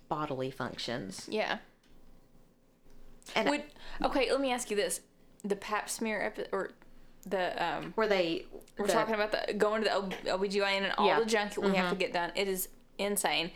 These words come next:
Speaker 2: Did you find that funny?
Speaker 1: I found that funny just because we saw the guys' reactions to it.
Speaker 2: Mm-hmm.
Speaker 1: And it was actually semi-educational. And it was, you know, we saw Coach's reaction, like, "What?"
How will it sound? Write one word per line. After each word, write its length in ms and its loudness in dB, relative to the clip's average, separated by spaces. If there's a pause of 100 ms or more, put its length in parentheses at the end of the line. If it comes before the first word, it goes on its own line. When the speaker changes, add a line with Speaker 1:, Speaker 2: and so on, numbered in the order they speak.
(160)
Speaker 2:
Did 140 2
you 140 2
find 260 2
that 180 2
funny? 400 -2 (200)
Speaker 1:
I 180 6
found 280 4
that 200 2
funny 280 2
just 200 2
because 640 2 (160)
we 320 -4
saw 340 0
the 120 2
guys' 680 -2
reactions 840 -2
to 220 -2
it. 240 -4
Speaker 2:
Mm-hmm. 300 -2 (440)
Speaker 1:
And 120 2
it 20 0
was 160 2
actually 540 0 (300)
semi-educational. 2000 -2
And 140 0
it 180 -4
was, 180 -6
you 100 -2
know, 100 2
we 160 0
saw 200 2
Coach's 440 -2
reaction, 280 -4
like, 100 -8 (120)
"What?" 580 -6